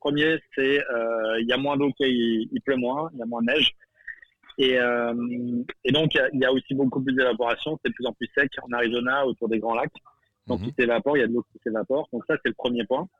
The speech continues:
Speaker 1: Donc, ça, c'est lié au réchauffement climatique. Et le deuxième point qui est important, c'est, euh, en fait, c'est un changement de modèle agricole, euh,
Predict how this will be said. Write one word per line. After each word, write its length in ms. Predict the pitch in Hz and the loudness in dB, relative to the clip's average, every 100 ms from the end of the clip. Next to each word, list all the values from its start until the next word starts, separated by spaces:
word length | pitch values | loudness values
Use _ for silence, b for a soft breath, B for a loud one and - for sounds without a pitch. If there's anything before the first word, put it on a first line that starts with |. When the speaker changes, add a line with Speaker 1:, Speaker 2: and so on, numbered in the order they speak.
| - | -12
Speaker 1:
Donc, 140 | 120 113 - | -8 -6 -4
ça, 60 | 123 | -2
c'est 80 | 117 110 | 0 2
lié 140 | 113 | 2
au 80 | 113 | 2
réchauffement 340 | 113 - 117 | 0 -2 -2
climatique. 460 | 113 113 110 165 175 - _ B B B - | -2 -2 0 0 -2 -6 _ B B B -2
Et 80 | 123 | 0
le 80 | 123 | 2
deuxième 380 | 147 139 143 127 | 2 2 0 0
point 280 | 156 160 | 0 0
qui 100 | 151 | 2
est 40 | 143 | 0
important, 640 | 123 127 - 143 156 175 - - | 2 -2 -2 -2 -2 -4 -8 0
c'est, 260 | 143 143 156 143 | 4 4 2 0
euh, 340 | 123 120 113 110 117 131 - | -2 0 0 -2 -6 -14 -10
en 120 | 117 | -6
fait, 160 | - 160 - | -2 -2 0
c'est 60 | |
un 100 | 131 | -2
changement 400 | - 147 139 156 | 0 -2 -2 -2
de 60 | 151 | 0
modèle 240 | 139 139 | 2 2
agricole, 500 | 127 123 113 147 156 - b b b _ _ | 2 2 0 -2 -4 -8 b b b _ _
euh, 340 | 120 117 117 | -2 0 0